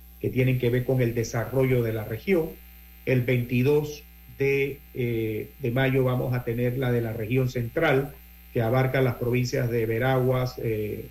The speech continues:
Los Santos, Herrera, Coclé y Panamá Oeste, y vamos también a abordar qué cosas son importantes para el crecimiento y desarrollo de esa región.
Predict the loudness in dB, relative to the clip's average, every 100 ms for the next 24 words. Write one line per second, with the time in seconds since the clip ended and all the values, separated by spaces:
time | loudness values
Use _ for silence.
0 | -8 -6 -2 0 2 2 0 0 2 2
1 | 0 -4 -12 -20 -6 -2 0 2 2 2
2 | -2 -2 0 2 2 2 -2 -2 -6 -20
3 | -20 -8 -2 2 2 0 -2 0 0 2
4 | 2 2 2 0 -2 -2 0 -2 -2 0
5 | 0 0 -4 -2 -2 0 0 -2 -2 -4
6 | -2 0 0 2 2 2 -2 -2 0 2
7 | 0 -2 -2 0 2 2